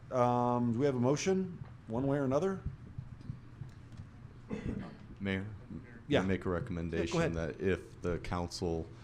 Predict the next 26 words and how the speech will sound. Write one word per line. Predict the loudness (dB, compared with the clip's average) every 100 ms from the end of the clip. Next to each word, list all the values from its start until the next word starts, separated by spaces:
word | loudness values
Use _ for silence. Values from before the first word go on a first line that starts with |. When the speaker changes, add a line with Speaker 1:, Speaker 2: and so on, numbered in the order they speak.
| -14 -16 -14 -2
Speaker 2:
chooses | 2 2 2 0 -2
to | -2 -2
choose | -2 0 2 2 0
the | 0
option | 2 2 0 -4 -4 -2
that, | -2 -4 -6 -12 -14 -14 -16 -16 -16 -8
uh, | -4 -2 -4 -10 -20 -18 -18 -16 -16 -6
city | 0 2
manager | 2 2 2 0 0
presented, | 0 0 2 0 0 -2 -4 -8 -6
you | -2
would | -2
want | 0 0 0
to | -2 -2 0
make | -2 -2
a | -2
motion | -2 -2 -2 -4 -4
to | -4 -2 0 -2 -6 -10 -14 -8 0
remove | 2 2 2 4 2 -2 -8 -12 -4
that | 2 2 2
note | 2 2 -2 -4
from | 0 2 2 0 -4 -6
the | -6
concept | -2 -2 -2 -4 -4 -4
plan, | -2 0 0 6 6 4 -2 -8 -12 0
wi-, | 2